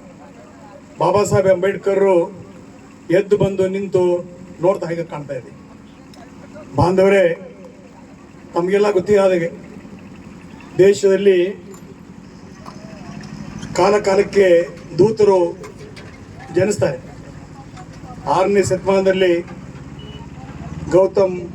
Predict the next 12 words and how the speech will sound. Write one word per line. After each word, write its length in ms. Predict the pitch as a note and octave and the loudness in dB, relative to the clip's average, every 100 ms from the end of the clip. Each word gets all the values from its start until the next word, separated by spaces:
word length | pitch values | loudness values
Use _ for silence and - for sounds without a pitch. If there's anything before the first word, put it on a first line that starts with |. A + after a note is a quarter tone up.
| - | -6
ಬುದ್ಧರು 380 | D#3+ F3 F#3+ F#3 | 0 2 4 2
ಮತ್ತು 240 | F3+ F3 F3 | 0 -2 -2
ಮಹಾವೀರರು 680 | D#3+ F3+ F3 F3 E3 D#3 - - - C3+ | -2 0 2 2 2 -2 -10 -20 -12 -4
ಜನಿಸಿದರು. 640 | E3+ D#3+ F3 F#3+ G#3 - - - - - - - - - - D3+ | -4 -2 0 0 -2 -8 -20 -20 -20 -20 -20 -20 -20 -20 -8 0
ಅದೇ 180 | F3+ | 2
ರೀತಿಯಾಗಿ 580 | G3 G3 G3 F#3 F#3 F3 E3 - - - - - - - - - | 2 2 2 2 2 0 -2 -10 -20 -20 -20 -20 -20 -20 -20 -8
ಹನ್ನೆರಡನೇ 340 | E3+ G#3 G#3 G3 | -4 -2 0 0
ಶತಮಾನದಲ್ಲಿ 640 | F3 F3 F#3 F#3 F#3+ F3+ D#3 - - - - - - - - - - F#5 - - - - - - - | -2 -2 0 0 0 0 -2 -6 -20 -20 -20 -20 -20 -20 -20 -20 -20 -20 -20 -20 -20 -20 -20 -20 0
ಬಸವೇಶ್ವರರು 960 | E3 F3 D3+ G#3 G#3 F#3+ F#3+ F3+ D#3 - - - - - - - | 2 4 2 4 4 6 6 4 2 -2 -16 -18 -20 -20 -18 -4
ಜನಿಸಿದರು. 460 | E3 E3+ F3 F#3+ G3+ - - - - - - - - | -4 0 2 4 4 0 -14 -20 -20 -20 -20 -8 -2
ಇಪ್ಪತ್ತನೇ 440 | F3 A3+ A3+ A3 | 2 2 0 -6
ಶತಮಾನದಲ್ಲಿ 720 | G3 F3 F#3 G3+ F#3+ G3 F#3 | -8 -8 -8 -6 -4 -2 -2